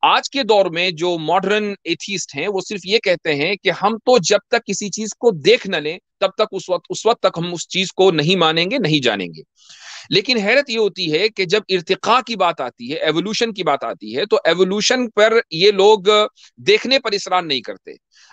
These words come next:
अब ये कहते हैं कि नहीं, बड़े-बड़े साइंसदां एवोल्यूशन के कायल हैं, बड़े-बड़े साइंसदां इस चीज को साबित कर चुके हैं कि एवोल्यूशन होता है, लिहाजा हम एवोल्यूशन को मानते हैं। इसका मतलब ये हुआ कि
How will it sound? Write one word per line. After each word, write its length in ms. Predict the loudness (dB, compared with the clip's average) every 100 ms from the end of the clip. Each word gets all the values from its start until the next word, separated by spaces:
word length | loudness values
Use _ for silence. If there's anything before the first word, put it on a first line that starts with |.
| -6
अब 120 | -2
ये 100 | 0
कहते 240 | 0 0 0
हैं 100 | 0
कि 60 |
नहीं, 140 | 0 0
बड़े-बड़े 540 | 0 0 0 0 -2
साइंसदां 580 | -2 -2 -2 -2 0 0
एवोल्यूशन 500 | 0 -2 -2 -2 -4
के 100 | -6
कायल 340 | -2 0 0
हैं, 140 | -2 0
बड़े-बड़े 360 | 0 0 -2
साइंसदां 520 | -2 -2 -2 0 0
इस 140 | 0 -4
चीज 180 | -8 -6
को 120 | -4
साबित 320 | 0 0 0
कर 120 | -2
चुके 260 | -4 -4 -2
हैं 140 | -2
कि 100 | -2
एवोल्यूशन 420 | -2 -2 -2 -2
होता 240 | -4 0 0
है, 80 | 4
लिहाजा 320 | 2 4 2
हम 100 | 0
एवोल्यूशन 380 | 0 -2 -2 -2
को 100 | 0
मानते 360 | 0 0 -4
हैं। 60 | -6
इसका 220 | -2 -2
मतलब 260 | 0 -2 0
ये 100 | 0
हुआ 220 | 2
कि 120 | 0